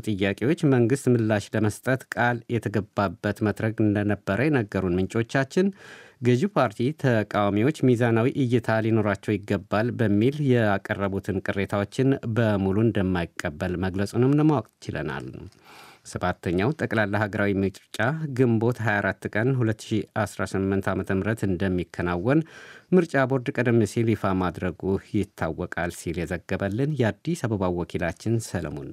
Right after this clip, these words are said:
ሙጬ ነው። የዶናልድ ትራምፕ አስተዳደር በሩዋንዳ ይደገፋል ያላቸውን የኤም ሃያ ሦስት የተባሉ የኮንጎ አማጽያን ከስትራቴጂካዊት ከተማ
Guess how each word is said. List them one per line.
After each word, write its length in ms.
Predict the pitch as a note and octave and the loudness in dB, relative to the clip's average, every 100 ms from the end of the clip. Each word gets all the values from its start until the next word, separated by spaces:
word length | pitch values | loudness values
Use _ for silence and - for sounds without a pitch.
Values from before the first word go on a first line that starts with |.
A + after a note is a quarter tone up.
| - - | -16 -8
ሙጬ 260 | G2+ D2 - | -8 -8 -14
ነው። 160 | - - G#1 - _ _ _ _ _ _ _ _ _ _ _ _ _ _ _ _ _ _ _ _ _ _ _ _ - _ _ _ _ _ _ - | -14 -14 -16 -20 _ _ _ _ _ _ _ _ _ _ _ _ _ _ _ _ _ _ _ _ _ _ _ _ -20 _ _ _ _ _ _ -4
የዶናልድ 800 | C3 D3 D3 C#3 B2+ C3 C3 B2 A#2+ | 4 6 6 4 6 4 4 2 -2
ትራምፕ 340 | - B2 A#2+ | 0 0 2
አስተዳደር 600 | A#2+ - A#2 A2+ A2+ C#3+ D#3+ E3 | 0 -2 0 2 4 2 2 2
በሩዋንዳ 640 | C#3+ C3 B2+ B2 A#2 A2 A2+ | 4 4 4 4 2 2 0
ይደገፋል 720 | G#2+ A#2 G#2+ A2 G#2 A2+ G#2+ | 0 0 0 0 0 0 2
ያላቸውን 640 | G#2+ G#2+ G#2+ - A#2 C3 C3+ | 2 2 0 -2 2 4 4
የኤም 580 | B2 A2 G2+ - A#2 B2 | 4 4 2 0 0 0
ሃያ 220 | A#2 G#2+ G2+ | 0 0 -2
ሦስት 300 | - A2 - | -2 -4 -2
የተባሉ 480 | A2+ A2 G#2 G2+ C3+ - | -4 0 0 2 -2 0
የኮንጎ 480 | C3 A#2+ A#2+ A2+ G#2 G2 | 2 2 2 0 2 2
አማጽያን 640 | G#2 G#2 G2+ G#2 B2 D3 F3 - - - _ - | 2 2 2 0 0 0 -2 -10 -20 -20 _ -10
ከስትራቴጂካዊት 960 | - - G#2 G2+ G#2+ A2 - G2+ G2+ - | -10 -4 -2 0 0 -2 -2 0 0 -2
ከተማ 360 | A2+ A2 G2+ | -4 0 0